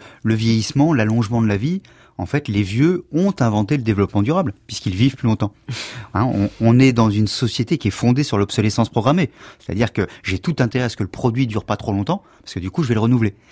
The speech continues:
Avec les êtres humains, on a un peu cette tentation aussi. Après tout, si on renouvelait plus souvent les gens, ils achèteraient plus de frigos et ainsi de suite, et donc l'économie fonctionnerait différemment.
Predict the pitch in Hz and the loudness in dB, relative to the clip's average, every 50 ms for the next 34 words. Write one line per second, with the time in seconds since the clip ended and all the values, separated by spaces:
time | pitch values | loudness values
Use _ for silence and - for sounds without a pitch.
0 | - - - - _ _ _ _ _ _ - 110 113 143 151 - 160 143 143 - | -20 -20 -20 -20 _ _ _ _ _ _ -12 -8 -6 -4 -2 0 0 0 0 0
1 | - 127 123 165 208 196 143 127 127 - 196 202 - 156 - - 135 127 - 120 | 0 2 2 2 2 2 2 2 2 0 0 -2 -2 -4 -4 -4 -2 -2 -2 -2
2 | - - 151 170 175 226 170 127 123 - - 185 180 - - 185 - - 254 240 | -2 -2 -2 -2 0 0 0 0 0 0 -2 -4 -4 -2 -4 -4 0 2 2 2
3 | 208 165 175 170 160 160 143 143 135 127 - - 220 - - 190 160 147 135 123 | 4 4 2 2 2 2 2 2 0 2 0 -2 -2 -2 -2 0 2 2 2 2
4 | 120 113 143 196 240 - - - - - - - 170 156 143 170 160 - 160 - | 2 2 2 0 0 -2 -4 -8 -18 -18 -8 -4 -2 0 2 2 2 0 -2 -2
5 | - 131 117 - - 220 190 143 131 110 - - 120 113 160 196 190 160 131 113 | -2 -4 -4 -2 0 0 0 2 0 -2 -2 -4 -4 -2 0 2 2 2 0 0
6 | - 120 - - 220 226 - - - - - - 110 101 120 165 185 151 120 - | -2 -4 -2 0 0 0 0 -4 -16 -20 -12 -10 -4 0 2 2 2 2 0 -2
7 | - 104 101 101 120 156 - - 104 - - 101 92 110 127 127 123 113 - 113 | 0 0 2 2 2 0 -2 -4 -8 -8 -6 -6 -4 -4 -4 -4 -6 -8 -6 -4
8 | 113 113 113 104 | -2 -2 -2 -2